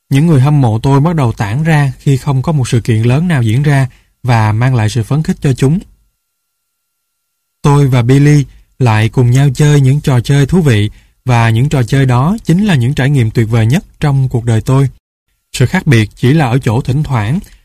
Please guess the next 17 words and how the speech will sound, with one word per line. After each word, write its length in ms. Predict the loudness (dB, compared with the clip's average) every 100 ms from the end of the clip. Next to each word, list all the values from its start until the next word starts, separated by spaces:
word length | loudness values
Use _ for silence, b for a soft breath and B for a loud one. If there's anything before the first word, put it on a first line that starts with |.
| _
có 80 | -2
những 200 | 0 0
đứa 100 | -2
trẻ 180 | -2 -4
khác 380 | -6 -4 -4 -4
đã 100 | -6
cùng 240 | -2 -2
chơi 200 | 0 0
với 80 | 0
chúng 180 | -2 -2
tôi. 280 | 0 0 -2 _ _ _ _ _
Nếu 140 | -2 0
chúng 180 | -2 -2
tôi 160 | 0
đi 120 | 0
câu 180 | 0 -2
cá, 340 | 0 -2 -2